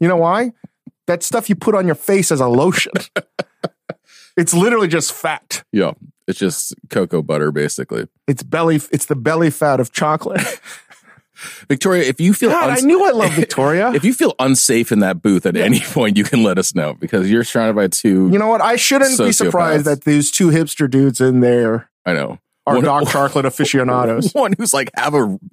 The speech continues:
Speaker 2: dark chocolate Reese's." <laughs>
Speaker 1: Oh, no, I only
Speaker 2: No.
Speaker 1: eat single origin co-, uh,
Speaker 2: No,
Speaker 1: chocolate beans
Speaker 2: thank
Speaker 1: from
Speaker 2: you.
Speaker 1: Colombia.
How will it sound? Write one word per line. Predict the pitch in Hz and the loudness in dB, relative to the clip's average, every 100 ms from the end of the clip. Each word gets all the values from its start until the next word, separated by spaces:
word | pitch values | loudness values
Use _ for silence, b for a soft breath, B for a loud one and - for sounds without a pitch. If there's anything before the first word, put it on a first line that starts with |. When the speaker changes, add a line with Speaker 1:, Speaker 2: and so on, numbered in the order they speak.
| - | -4
Speaker 2:
dark | 123 123 | -2 -2
chocolate | - - - - | -8 -8 -8 -10
Reese's." | - - 175 - - 233 - - _ | -8 -4 -2 -2 -4 -4 -4 -6 _
<laughs> | - - - 147 | -20 -20 -8 -4
Speaker 1:
Oh, | 131 | 0
no, | 127 123 | 0 0
I | 135 | 0
only | 147 139 | 2 2
Speaker 2:
No. | 131 139 | 2 2
Speaker 1:
eat | 165 156 123 | 2 0 0
single | - 156 135 127 | 0 2 2 2
origin | 127 131 131 131 | 2 2 0 -2
co-, | 143 131 135 147 | 0 0 0 0
uh, | 123 120 | 0 2
Speaker 2:
No, | - | 0
Speaker 1:
chocolate | 165 170 165 135 | 0 0 -2 0
beans | 135 135 131 | 0 0 0
Speaker 2:
thank | 131 | -2
Speaker 1:
from | 123 | -2
Speaker 2:
you. | |
Speaker 1:
Colombia. | 139 123 151 131 120 - | 0 2 2 0 0 -4